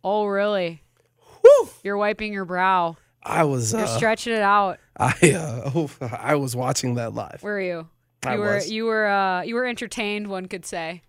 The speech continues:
Speaker 2: It
Speaker 1: Are
Speaker 2: was
Speaker 1: you not entertained?
Speaker 2: It's a great, great song.
Speaker 1: No need for booty pics, man.
Speaker 2: <laughs> Great, great song. Great, great, great
Speaker 1: Yeah,
Speaker 2: performance
Speaker 1: so
Speaker 2: on stage.
Speaker 1: when, uh, things are a little bit too thick, we gotta look back at it. That's gonna close out our show henceforth, I think.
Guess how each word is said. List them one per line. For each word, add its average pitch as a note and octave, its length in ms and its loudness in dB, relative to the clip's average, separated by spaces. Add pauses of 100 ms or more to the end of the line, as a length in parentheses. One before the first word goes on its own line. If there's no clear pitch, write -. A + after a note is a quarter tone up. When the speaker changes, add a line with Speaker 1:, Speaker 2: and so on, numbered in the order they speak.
Speaker 2:
It - 40 -4
Speaker 1:
Are A4 80 6
Speaker 2:
was B4+ 100 6
Speaker 1:
you C#5 100 6
not B4 320 6
entertained? F#4 800 2
Speaker 2:
It's - 180 -12
a - 60 -4
great, A#2+ 380 -2
great A#2+ 260 -4
song. - 220 0
Speaker 1:
No - 40 0
need C#4+ 220 0
for G#3 100 -4
booty F#3+ 300 -4
pics, E3 340 -12
man. E3+ 300 -10
Speaker 2:
<laughs> D#3+ 100 -2
Great, C#3 260 -4
great C#3 220 -2
song. A#2 340 -4
Great, A#2 500 -12
great, - 460 -14
great - 120 -20 (220)
Speaker 1:
Yeah, G3 400 2
Speaker 2:
performance G#3 500 0
Speaker 1:
so A#2 60 -4
Speaker 2:
on A2 80 -6
stage. A2+ 380 -6
Speaker 1:
when, A3+ 280 -4
uh, G#3+ 240 2
things C4 240 -6
are C4 60 -2
a A#3+ 40 0
little A3+ 140 0
bit A3 60 -4
too G#3+ 160 -6
thick, - 400 -8 (340)
we F#3 120 -8
gotta F3+ 160 0
look E3+ 200 -6
back D#3 240 -6
at C#3+ 180 -4
it. - 20 -6
That's E3 180 -6
gonna F#3+ 220 -6
close F3+ 320 -4
out E3 100 0
our D#3 100 -4
show D3+ 220 -8
henceforth, - 640 -12 (180)
I - 60 -16
think. - 340 -14